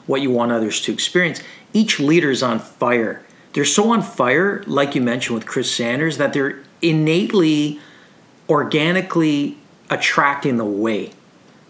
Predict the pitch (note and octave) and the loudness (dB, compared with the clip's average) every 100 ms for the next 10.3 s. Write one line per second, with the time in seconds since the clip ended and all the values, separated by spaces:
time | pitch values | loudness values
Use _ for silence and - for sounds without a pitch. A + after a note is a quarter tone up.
0 | - D#3 D#3 F3 G3+ G3 F#3+ E3 - E3 | -4 -2 2 2 2 2 2 0 0 -2
1 | D3 C3 A#2+ - C#3 F3+ - - - E3 | 0 -2 -4 -4 -2 -2 -2 -2 0 2
2 | F#3+ E3+ B2 G#2+ - - - - - - | 2 0 0 -2 -8 -20 -20 -20 -20 -6
3 | D3 - C#3+ C#3 - - E3 C3 D3 D3 | -4 0 0 0 0 0 0 -2 -2 -2
4 | B2 A2+ G#2 G2+ G#2 A#2+ D#3 C#3+ G#2+ - | 0 0 0 -2 -2 2 2 0 -4 -8
5 | - - D3 C3+ - - F3 F#3 C#3+ A2+ | -14 -4 0 0 0 2 2 2 0 0
6 | A2+ - D#3 E3+ B2 - - - - D3+ | -2 -2 -2 -2 -4 -12 -20 -20 -6 -2
7 | D#3 C#3 F#3 A#3+ A3+ - E3+ C3+ - C#3+ | 0 2 2 2 0 0 0 0 -2 -4
8 | G3 A3 G#3+ D3 A#2+ C#3+ C3 B2 B2+ A2+ | -2 0 0 0 0 0 0 -2 0 0
9 | A2+ A2+ - - - - - C#3 D3 B2 | -2 -4 -12 -20 -20 -20 -6 -4 -2 -2
10 | A2 G#2+ | -2 -4